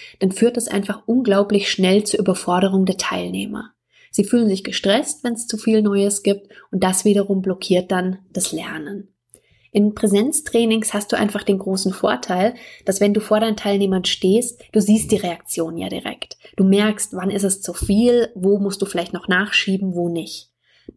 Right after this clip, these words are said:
Aber wenn du das Ganze online vorbereitest und die Teilnehmer erstmal vielleicht auch alleine mit den Inhalten arbeiten, da macht's auf alle Fälle Sinn, kurze, knappe Einheiten zu haben, immer für ein abgegrenztes Thema.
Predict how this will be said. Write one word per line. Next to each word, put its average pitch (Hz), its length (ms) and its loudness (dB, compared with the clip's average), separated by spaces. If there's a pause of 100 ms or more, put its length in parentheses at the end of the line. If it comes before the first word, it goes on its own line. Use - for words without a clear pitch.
(140)
Aber 196 220 2
wenn 214 160 2
du 233 80 2
das 214 160 0
Ganze 214 320 -2
online 240 300 0
vorbereitest - 1000 -4
und 190 140 -2
die 208 80 4
Teilnehmer 226 800 0 (300)
erstmal 170 680 0
vielleicht 185 400 0
auch - 120 0
alleine 185 420 2
mit 208 140 4
den 196 120 0
Inhalten 185 500 -4
arbeiten, 196 680 0 (400)
da 190 160 2
macht's 226 240 0
auf 208 120 -2
alle 196 220 2
Fälle 180 260 0
Sinn, 202 460 2
kurze, 233 460 -2
knappe 190 480 -6
Einheiten 214 520 0
zu 196 200 -6
haben, 196 420 2 (160)
immer 208 240 4
für 196 200 0
ein 190 140 2
abgegrenztes 185 880 -4
Thema. 220 600 2